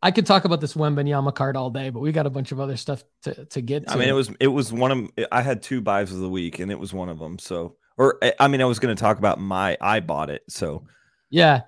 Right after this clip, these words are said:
Speaker 1: And I, and like I said, that's why I, I went through my stuff real fast, but I've, I've purchased, again, five of them off of Amazon for an, for a, a average of probably seventy-five, seventy to seventy-five dollars per.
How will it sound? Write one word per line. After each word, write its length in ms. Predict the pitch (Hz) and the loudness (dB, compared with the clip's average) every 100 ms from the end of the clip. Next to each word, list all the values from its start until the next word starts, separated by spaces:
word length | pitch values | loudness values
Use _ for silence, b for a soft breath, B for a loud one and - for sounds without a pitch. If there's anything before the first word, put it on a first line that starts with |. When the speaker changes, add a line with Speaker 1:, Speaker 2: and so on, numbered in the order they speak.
| B B 180 | B B 4
Speaker 1:
And 120 | 185 | 6
I, 40 | |
and 180 | 196 190 | 6 6
like 140 | 202 | 6
I 100 | 180 | 6
said, 200 | 165 185 | 4 4
that's 180 | 170 175 | 2 4
why 160 | 190 170 | 4 4
I, 60 | 156 175 | 4 2
I 60 | |
went 240 | 175 190 175 | 4 4 4
through 120 | 185 | 2
my 140 | 175 | 2
stuff 300 | 165 175 156 | 2 -2 -2
real 180 | 170 165 | 0 0
fast, 400 | - 160 156 143 | 0 2 2 0
but 120 | 156 - | -6 -4
I've, 320 | 160 175 151 - | -2 -2 -4 -4
I've 280 | 160 175 - | -4 -4 -2
purchased, 480 | 175 156 165 - | -2 -2 -4 -4
again, 300 | 165 156 151 127 b - | -4 -2 -2 -4 b -20
five 480 | - 185 170 202 208 | -4 2 4 4 2
of 100 | 185 | 0
them 200 | 208 190 | 0 0
off 180 | 175 | -2
of 120 | 180 151 | -4 -6
Amazon 680 | 151 151 151 156 151 151 | -6 -6 -6 -6 -6 -8
for 220 | 147 156 151 | -6 -6 -6
an, 120 | 143 - | -8 -14
for 300 | - 151 147 | -10 -6 -4
a, 300 | 147 139 131 _ 143 | -4 -6 -8 _ -10
a 380 | 139 135 127 - _ _ | -6 -6 -6 -10 _ _
average 340 | 160 160 165 160 | -4 -2 0 -2
of 100 | 151 | -2
probably 220 | 165 143 | 0 -2
seventy-five, 680 | - 165 156 156 156 151 147 | -2 -2 0 -2 -2 -4 -6
seventy 400 | - 165 160 160 | -6 -2 0 2
to 80 | 151 | 0
seventy-five 680 | 147 156 156 156 147 147 139 | 0 0 0 -2 -2 -4 -4
dollars 400 | 143 147 143 127 | -4 -4 -4 -8
per. 380 | - 139 131 | -8 -6 -6